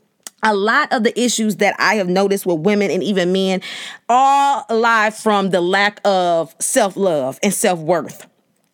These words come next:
Um, they see in you the love that you have for yourself and the love that you have for, that you have for others and the world, and they are lacking that, and that is bringing them to throw the shade on your can't stop, won't stop moment. So a lot, that's why a lot of times you gotta kinda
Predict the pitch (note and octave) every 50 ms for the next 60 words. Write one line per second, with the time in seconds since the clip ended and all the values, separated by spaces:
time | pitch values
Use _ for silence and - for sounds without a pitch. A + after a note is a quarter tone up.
0 | _ _ - - _ - A3 G#3 G3+ G3 F#3+ F#3+ F#3+ - - - - - - C4
1 | C#4+ D#4 - - - E4 C#4+ C4 - A3+ G#3+ G#3 G#3+ A#3+ C4 C4 A#3 G#3+ F#3+ D#3
2 | G3+ G3 F#3+ G3+ A#3 B3 B3 A3+ F#3 G#3+ G3+ - - B3+ A#3+ A3 G#3 - - F#3
3 | D#3+ E3+ E3 E3 - - - B3 G#3+ G#3 G#3 - F#3 F#3 F3 F3+ G#3 A3 A3 G#3
4 | G#3 G3 - - B3 B3 G#3+ F#3+ F#3 - E3+ D#3+ C#3+ D3 F#3+ F#3 - - B3+ A3+
5 | G3 D#3+ - - D#3+ - - - A#3+ B3+ G#3 A3+ G#3+ G#3+ G#3 - - - - -
6 | - - - A3 A3 A3 F#3+ F3+ F3 G3 A#3+ B3+ B3+ B3 A#3 A3+ G#3+ - A3 G#3
7 | G3+ G#3+ G#3 B3 B3 C4 C4 C4+ - G#3+ A3 G3+ G3 G3 A3+ A3 A#3 A3+ A3 A#3
8 | G#3+ F#3+ F3 D#3 D3+ D3+ - - G3+ G3+ G3 F#3+ A#3+ A#3+ B3 - A3+ A3+ G3 E3+
9 | D3+ - G#3+ G#3+ A3 G#3 G3+ G3 F#3+ F#3+ G3 G3+ - - - A#3+ G#3 G3+ G#3+ G#3
10 | - - - - - - - - - - C#4+ C#4+ C#4+ B3+ B3+ B3 - - - C4
11 | A3 G#3+ G#3 - - F#3+ G3 F3 F3 F3 - - G#3 F3 E3 - - D3+ C#3 D3
12 | C3 D#3+ E3 D#3 - - - A#2 C3+ D3 D3 C#3+ C#3+ C#3 C3+ - F#3+ - - B3
13 | D3+ G3+ A3+ A#3 A#3 B3+ A#3+ - C4 C#4 D#4+ - D#4+ C#4+ C4+ B3+ A3+ A#3+ C4+ D4
14 | C#4 A3+ - B3 A#3 A#3+ G#3 A#3 B3 A3+ A#3+ A3+ A3 A3+ - B3 A3 G#3+